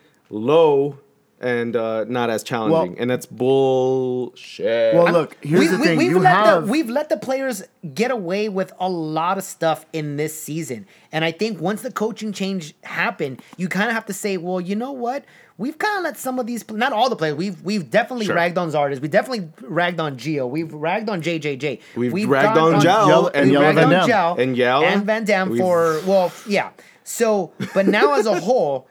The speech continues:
Speaker 3: you're saying, "Okay, how, we've always had a scapegoat. We always had the coach. We always had injuries. We always had even the front office."
Speaker 2: Well,
Speaker 3: But how
Speaker 1: Yep.
Speaker 3: much
Speaker 1: Yep.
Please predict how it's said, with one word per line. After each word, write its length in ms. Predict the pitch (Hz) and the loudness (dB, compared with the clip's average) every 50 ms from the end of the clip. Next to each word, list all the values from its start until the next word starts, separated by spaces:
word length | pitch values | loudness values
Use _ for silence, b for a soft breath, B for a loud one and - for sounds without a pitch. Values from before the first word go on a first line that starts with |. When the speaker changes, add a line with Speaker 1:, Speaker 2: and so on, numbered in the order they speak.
| - 143 | -18 -10
Speaker 3:
you're 140 | 151 175 202 | -6 -4 -4
saying, 300 | 196 - 214 208 202 196 208 | -4 -2 -2 -2 -2 -2 -4
"Okay, 220 | 214 - 202 185 | -4 -4 -4 -4
how, 240 | 180 - 196 202 - - _ _ _ _ _ _ 226 | -4 -4 -6 -8 -10 -14 _ _ _ _ _ _ -10
we've 180 | 220 214 226 226 | -6 -6 -4 -4
always 360 | 214 - 202 226 240 247 214 | -4 -2 -2 -2 -2 -2 -4
had 300 | 185 180 196 202 202 196 - | -4 -4 -2 -2 -2 -2 -4
a 80 | - 165 | -6 -8
scapegoat. 600 | - - - - 170 170 170 - - 120 90 - _ _ _ _ _ _ _ | -8 -10 -8 -8 -8 -8 -8 -10 -12 -12 -12 -12 _ _ _ _ _ _ _
We 100 | - 165 | -6 -4
always 200 | 208 226 240 202 | -4 -2 -4 -2
had 260 | 185 190 196 202 180 | -2 -2 -2 -2 -4
the 60 | 180 | -8
coach. 500 | 156 - _ - - 160 120 104 - - | -10 -12 _ -8 -6 -6 -6 -6 -10 -12
We 100 | 127 151 | -8 -6
always 260 | 175 196 214 233 208 - | -4 -4 -4 -6 -6 -4
had 260 | 190 190 190 185 - _ | -4 -4 -4 -4 -8 _
injuries. 520 | 165 175 170 147 120 120 113 104 101 98 | -8 -8 -6 -8 -8 -10 -12 -12 -12 -12
We 140 | 107 123 156 | -10 -8 -6
always 240 | 190 214 240 233 185 | -6 -6 -6 -8 -8
had 380 | 175 180 185 190 185 175 175 b b b b b b b b b b b _ | -6 -6 -4 -4 -4 -4 -6 b b b b b b b b b b b _
even 160 | - 190 208 | -8 -6 -6
the 60 | 180 - | -6 -4
front 200 | - 160 147 156 | -4 -4 -2 -2
office." 480 | 180 185 - - - - - - - - _ - | -2 -4 -6 -6 -14 -18 -16 -18 -18 -12 _ 2
Speaker 2:
Well, 120 | 170 165 | 4 4
Speaker 3:
But 220 | 165 196 196 - B B | 4 4 2 0 B B
how 220 | B - - 233 262 294 | B -2 0 2 2 2
Speaker 1:
Yep. 40 | |
Speaker 3:
much 540 | 277 262 254 226 220 214 - - - - - _ _ _ | 2 0 2 2 2 0 -2 -6 -10 -10 -12 _ _ _
Speaker 1:
Yep. 180 | - 104 95 - | -8 -8 -8 -8